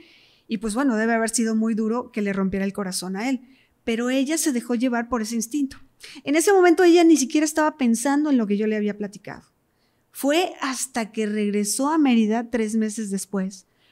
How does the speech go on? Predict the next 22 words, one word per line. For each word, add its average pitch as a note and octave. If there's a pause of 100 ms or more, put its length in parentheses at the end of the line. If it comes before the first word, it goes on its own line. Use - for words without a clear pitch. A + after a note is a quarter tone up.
(120)
cuando A#3+
una D4+
de C#4+
sus B3+
amigas B3
le B3
dijo, B3+
"Oye, C#4+
pero C#4+
si C4+
eso D4+
te -
lo C4
dijeron C4
en A#3+
el G#3
tarot G#3+
y C#4+
estabas C#4
furiosa C4+
porque B3
decías, C4+